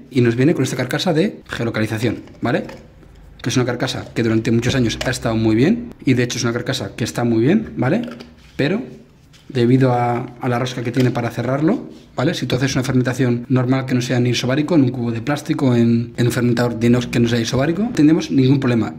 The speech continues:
Incluso en fermentaciones isobáricas, a mí me ha funcionado sin problemas, ¿vale? Añadiendo una pequeña junta en la propia rosca que tenéis también en los artículos del vídeo.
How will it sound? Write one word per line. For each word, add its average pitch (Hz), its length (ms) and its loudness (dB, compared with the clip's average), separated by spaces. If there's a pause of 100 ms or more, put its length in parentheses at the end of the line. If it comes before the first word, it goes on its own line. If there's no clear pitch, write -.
(120)
Incluso 127 440 4
en 110 60 -2
fermentaciones 117 520 0
isobáricas, 143 640 -2
a 117 80 -2
mí 123 80 4
me 120 80 4
ha - 20 -2
funcionado 123 540 0
sin 127 240 4
problemas, 123 360 0
¿vale? 170 300 0
Añadiendo 131 760 2
una 123 180 0
pequeña 120 260 0
junta 131 500 0 (380)
en 120 140 0
la 113 80 -2
propia 117 220 -2
rosca 131 420 -2
que 135 80 -4
tenéis 127 220 0
también 160 400 0
en 127 80 -2
los 123 100 -2
artículos 131 300 0
del 110 100 0
vídeo. 104 320 -2